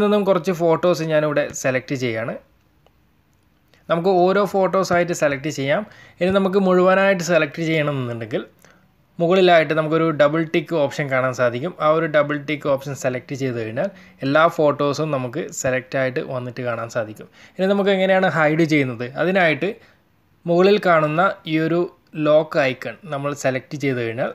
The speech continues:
നമ്മളിപ്പോൾ സെലക്ട് ചെയ്തിട്ടുള്ള എല്ലാ ഫോട്ടോസും ഈ ഒരു ആപ്ലിക്കേഷൻ്റെ അകത്തേക്ക് ഹൈഡായിട്ട് വന്നതായിട്ട് കാണാൻ സാധിക്കും. ഞാൻ നേരത്തെ ക്രിയേറ്റ് ചെയ്തിട്ടുള്ള ആ ഒരു ടിപ്സ് വേൾഡ് എന്നുള്ള ഈ ഒരു ഫോൾഡറിൻ്റെ അകത്തേക്ക്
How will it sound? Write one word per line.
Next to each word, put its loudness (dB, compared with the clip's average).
നമ്മളിപ്പോൾ -4
സെലക്ട് -6
ചെയ്തിട്ടുള്ള -2
എല്ലാ -2
ഫോട്ടോസും -4
ഈ -2
ഒരു 2
ആപ്ലിക്കേഷൻ്റെ -2
അകത്തേക്ക് -10
ഹൈഡായിട്ട് 0
വന്നതായിട്ട് -4
കാണാൻ -2
സാധിക്കും. -2
ഞാൻ -2
നേരത്തെ -2
ക്രിയേറ്റ് -4
ചെയ്തിട്ടുള്ള -4
ആ 2
ഒരു -4
ടിപ്സ് -8
വേൾഡ് -2
എന്നുള്ള -6
ഈ -4
ഒരു -2
ഫോൾഡറിൻ്റെ 0
അകത്തേക്ക് -10